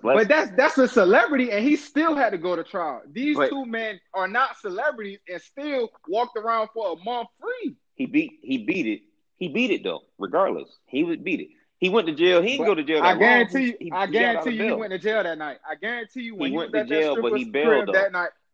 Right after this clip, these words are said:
Speaker 2: why did the two white men not go to jail?
Speaker 1: We
Speaker 2: They
Speaker 1: also
Speaker 2: weren't arrested.
Speaker 1: Look, man, look, I, I know, but it's also, that was what, two thousand and six?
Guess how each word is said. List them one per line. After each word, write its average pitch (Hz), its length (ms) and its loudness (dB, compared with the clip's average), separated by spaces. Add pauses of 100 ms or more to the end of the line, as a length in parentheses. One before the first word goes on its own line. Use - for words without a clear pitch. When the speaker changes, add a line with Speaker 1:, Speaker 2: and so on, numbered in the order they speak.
(400)
Speaker 2:
why 208 280 -10
did 202 180 -10
the 196 80 -4
two 233 220 -10
white 226 400 -8
men 220 180 -4
not 220 220 -6
go 226 160 -6
to 240 80 -6
jail? 269 480 -8
Speaker 1:
We - 40 -18 (120)
Speaker 2:
They 202 80 4
Speaker 1:
also 233 100 2
Speaker 2:
weren't 277 220 4
arrested. 285 580 -2
Speaker 1:
Look, 120 220 -6
man, 92 300 -6
look, 107 220 -4
I, 135 280 2
I 139 140 4
know, 165 420 -2 (100)
but 131 140 -2
it's 123 100 -4
also, 151 380 -4
that 175 160 0
was 156 140 -2
what, 104 260 -2
two 190 180 -8
thousand 170 460 -2
and 110 220 -6
six? - 580 -6